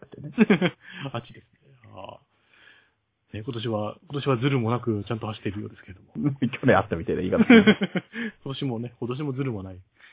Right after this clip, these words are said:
Speaker 2: かもしれない。
Speaker 1: うん。そうだね。
Speaker 2: レポーターやってるんでしょ？三宅裕二ね。
Speaker 1: もう、もうちょっといいとかなかったのかって話だよね。
Speaker 2: ね。だ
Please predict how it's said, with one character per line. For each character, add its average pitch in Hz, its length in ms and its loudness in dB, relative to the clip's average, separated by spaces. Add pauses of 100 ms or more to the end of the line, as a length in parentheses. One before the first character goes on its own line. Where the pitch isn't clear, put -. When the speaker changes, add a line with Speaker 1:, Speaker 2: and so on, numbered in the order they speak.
(200)
Speaker 2:
か 107 80 -10
も 92 80 -12
し - 80 -20
れ 110 60 -6
な - 60 -8
い。 - 40 -18 (800)
Speaker 1:
う 107 80 -16
ん。 - 40 -14
そ 104 120 4
う - 20 0
だ 131 60 0
ね。 117 100 -2
Speaker 2:
レ 120 140 -2
ポ 147 140 -2
ー - 20 2
タ 143 80 -2
ー 135 40 2
や 131 40 0
っ 131 60 -14
て 139 80 -8
る 120 60 -12
ん 101 40 -14
で - 60 -20
し - 80 -20
ょ？ 127 80 -20 (640)
三 110 120 -6
宅 - 160 -14
裕 101 160 -8
二 107 140 -10
ね。 110 80 -16 (140)
Speaker 1:
も 135 300 0
う、 - 240 0
も 170 100 10
う - 40 2
ち 294 60 2
ょ - 20 4
っ - 40 -16
と 95 100 4
い 123 160 6
い 123 40 -2
と - 100 -6
か - 80 0
な 104 120 4
か 113 60 2
っ - 60 -10
た - 60 -10
の - 80 -8
か - 140 -12
っ - 20 -20
て - 80 -20
話 - 100 -10
だ - 300 -12
よ 143 80 -8 (220)
ね。 135 140 -12 (1600)
Speaker 2:
ね。 104 280 -12
だ - 60 -18